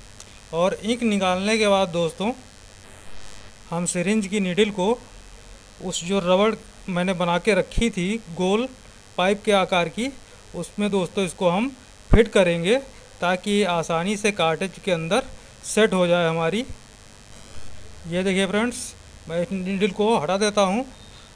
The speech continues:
और दूसरी नीडल लगा देता हूँ। ये देखिए दोस्तों, इसके ऊपर मैंने रबड़ लगा रखी है जो कि कार्ट्रिज में हमारी आसानी से फिक्स हो जाएगी।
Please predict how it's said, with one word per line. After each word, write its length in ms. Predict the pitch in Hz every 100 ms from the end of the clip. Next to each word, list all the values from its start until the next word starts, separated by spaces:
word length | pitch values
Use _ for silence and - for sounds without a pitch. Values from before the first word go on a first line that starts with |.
| -
और 160 | 170 160
दूसरी 380 | 180 170 208
नीडल 300 | 202 180 247 262 - - -
लगा 280 | 170 175 175
देता 240 | 156 147 147
हूँ। 140 | 143
ये 100 | 170
देखिए 260 | 190 180 202
दोस्तों, 320 | 202 185 220
इसके 260 | 185 - 196
ऊपर 260 | 175 202
मैंने 300 | 180 175 233 269 - - - - - -
रबड़ 320 | 147 180 202
लगा 240 | 185 175 214
रखी 340 | 202 - 175
है 200 | 170 220 262 - - - - - 131
जो 140 | 180
कि 180 | 208 226 - -
कार्ट्रिज 320 | 185 180 220
में 100 | 220
हमारी 340 | 202 185 190 202
आसानी 360 | 170 175 185 170
से 160 | 233 277 - - - - -
फिक्स 260 | 240 226 208
हो 120 | 180
जाएगी। 440 | 160 160 143 139